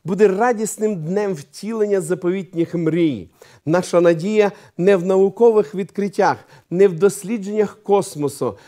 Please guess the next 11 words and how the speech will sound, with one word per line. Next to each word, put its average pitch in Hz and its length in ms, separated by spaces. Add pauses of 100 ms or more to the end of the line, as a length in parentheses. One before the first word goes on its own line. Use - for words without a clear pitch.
(160)
не 175 300
в 160 100
людських 208 420
справах, 170 800
а 170 100
в 165 180
обіцяному 214 720
Воскресінні, 190 1040 (260)
яке 143 220
дав 165 300
той, 196 400